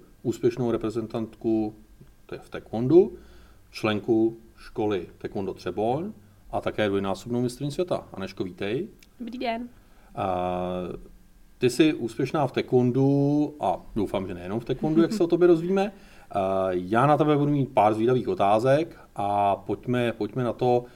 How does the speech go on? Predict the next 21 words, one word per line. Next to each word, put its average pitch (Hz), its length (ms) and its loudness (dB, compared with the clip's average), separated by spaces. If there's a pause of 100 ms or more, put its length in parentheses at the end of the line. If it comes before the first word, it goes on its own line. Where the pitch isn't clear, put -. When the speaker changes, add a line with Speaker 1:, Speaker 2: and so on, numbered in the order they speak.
(520)
Speaker 1:
co - 160 4
vůbec 135 220 8
studuješ. 135 600 4
Čím 107 160 -6
se 131 120 -4
Anežka 110 300 -2
Čurdová 120 460 4
zabývá 113 420 4
v 113 60 -8
civilním 123 400 4
životě? 120 340 0 (240)
Speaker 2:
<laughs> 226 280 -4
Tak 214 160 -4
já 226 100 4
studuju 226 720 0
na 226 120 2
Třeboňském 220 520 -4
gymnáziu, 208 460 -2
na 208 120 -2
Všeobecném 220 520 -6
gymnáziu, 247 760 -4